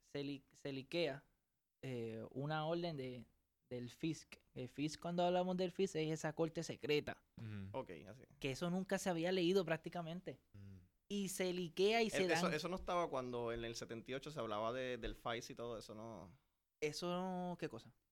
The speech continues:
Speaker 3: El, el, esa, esa corte secreta.
Speaker 1: En el setenta y ocho se crea.
Speaker 3: Se crea, pero no, no,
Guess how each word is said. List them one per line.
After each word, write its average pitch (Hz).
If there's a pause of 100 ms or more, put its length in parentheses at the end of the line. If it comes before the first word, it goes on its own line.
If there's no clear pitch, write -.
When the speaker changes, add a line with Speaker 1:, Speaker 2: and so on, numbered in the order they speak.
(140)
Speaker 3:
El, 117
el, 107
esa, 120
esa 131
corte 135
secreta. 90 (520)
Speaker 1:
En 139
el 135
setenta 131
y 135
ocho 165
se 160
crea. 120 (300)
Speaker 3:
Se 131
crea, 131
pero 117
no, 113
no, 113